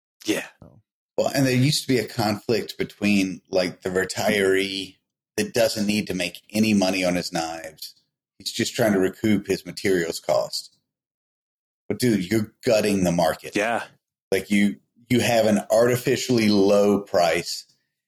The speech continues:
Speaker 3: which kinda leads me to, and I, I've got this concept for a future show, a little round robin, you and a couple of makers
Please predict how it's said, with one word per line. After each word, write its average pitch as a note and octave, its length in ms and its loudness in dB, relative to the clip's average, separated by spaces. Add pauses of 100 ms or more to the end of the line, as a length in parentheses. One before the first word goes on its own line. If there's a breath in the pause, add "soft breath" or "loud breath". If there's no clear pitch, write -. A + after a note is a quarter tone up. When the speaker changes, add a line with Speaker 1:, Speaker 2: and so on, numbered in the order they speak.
(260)
Speaker 3:
which - 200 -6
kinda G3 260 2
leads C#3+ 280 2
me C3 120 4
to, A#2+ 420 2 (100)
and - 180 -16 (720)
I, G#2+ 160 -8 (100)
I've G2+ 240 -6
got B2 220 -2
this - 160 -4
concept A2+ 640 -2
for F#2 100 2
a E2+ 60 -2
future A2+ 360 -2
show, G2+ 760 2
a G2+ 40 0
little G2+ 340 2
round F#2+ 440 2
robin, F#2+ 640 0 (300)
you G2+ 500 2
and - 80 -20
a F2 60 -2
couple - 280 -8
of F#2 60 -10
makers F2+ 600 -4